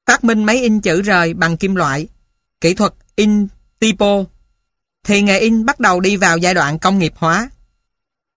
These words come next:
Kỹ thuật in càng tăng tốc kể từ năm một nghìn tám trăm sáu mươi với sự xuất hiện máy in. Walter, ghi chú,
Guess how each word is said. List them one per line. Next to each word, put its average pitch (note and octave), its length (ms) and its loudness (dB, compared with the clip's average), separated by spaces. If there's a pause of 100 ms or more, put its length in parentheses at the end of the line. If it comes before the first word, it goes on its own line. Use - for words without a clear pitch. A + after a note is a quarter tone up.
(160)
Kỹ G3 200 2
thuật A#3 200 -2
in A3+ 280 0 (360)
càng G#3 260 2
tăng A3 240 0
tốc C4+ 240 -2 (280)
kể F#3+ 260 2
từ G#3 100 0
năm G3+ 120 0
một G3 60 -4
nghìn F3+ 180 -2
tám G#3 180 0
trăm A3 160 -2
sáu A#3 160 0
mươi G#3+ 300 0 (420)
với G3+ 220 0
sự D#3+ 320 2
xuất - 200 -6
hiện E3 220 -2
máy A3+ 140 -2
in. A3 220 0 (840)
Walter, G#3+ 540 0 (1300)
ghi G3+ 180 0
chú, G#3+ 360 -2